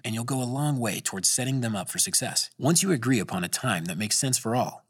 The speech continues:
your attempts to keep that time sacred and consistent for homework will be important to ensure it becomes a habit and routine.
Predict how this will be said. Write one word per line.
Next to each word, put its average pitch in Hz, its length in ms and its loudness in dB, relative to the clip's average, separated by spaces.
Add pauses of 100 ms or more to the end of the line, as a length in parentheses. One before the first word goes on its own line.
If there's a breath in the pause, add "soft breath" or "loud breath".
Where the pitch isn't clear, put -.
(120)
your 127 200 4
attempts 170 320 0
to - 80 -6
keep 135 200 -2
that 113 140 0
time 98 220 -2
sacred - 500 -2
and 117 140 -10
consistent 113 440 -2
for 101 120 -4
homework 127 420 -2 (200 soft breath)
will 113 100 -4
be 113 120 0
important 107 580 -2
to 107 100 -8
ensure 170 400 0
it 117 60 0
becomes 107 300 -2
a 98 60 -2
habit - 380 -4 (120)
and 101 160 -4
routine. 101 380 -4